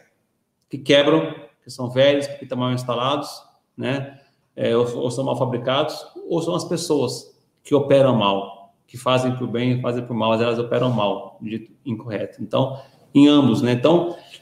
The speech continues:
trazendo essa, tanto essa, essa, essa, essa coisa da cultura da segurança, você, de, você de converter o que tem em um como o que tem no outro, né? Safety Security, a gente trouxe, né, muita coisa pra, pro avsec, a gente importou muita coisa de entre um e outro.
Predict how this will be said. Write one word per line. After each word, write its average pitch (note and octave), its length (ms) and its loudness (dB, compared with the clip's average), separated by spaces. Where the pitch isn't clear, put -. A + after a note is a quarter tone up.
trazendo F#3 520 6
essa, D#3+ 720 2
tanto G3+ 280 2
essa, D#3 640 2
essa, C3 760 0
essa, C#3 640 0
essa C3 220 -2
coisa C#3+ 220 -2
da D3+ 100 2
cultura D#3 320 0
da D#3+ 60 6
segurança, D3+ 520 0
você, B2+ 200 -6
de, B2+ 160 -6
você C3 280 -6
de - 280 -14
converter D#3+ 1000 0
o C3 80 -10
que - 80 -18
tem D3+ 260 0
em C#3+ 40 6
um D#3+ 240 4
como C#3 220 -4
o C#3 60 -2
que - 60 -16
tem C#3+ 100 -4
no C3+ 120 0
outro, D#3 280 2
né? C3+ 120 0
Safety D3 340 -4
Security, E3+ 420 0
a E3+ 40 -4
gente E3 140 -10
trouxe, E3+ 420 0
né, D3 260 0
muita E3 320 0
coisa E3+ 260 -4
pra, F3 420 -2
pro F3 100 4
avsec, F3 460 4
a C3 40 0
gente - 340 -6
importou F3+ 420 4
muita D3+ 180 0
coisa B2+ 240 0
de B2 80 0
entre B2+ 440 0
um A#2+ 40 2
e A2+ 40 0
outro. A2 220 -6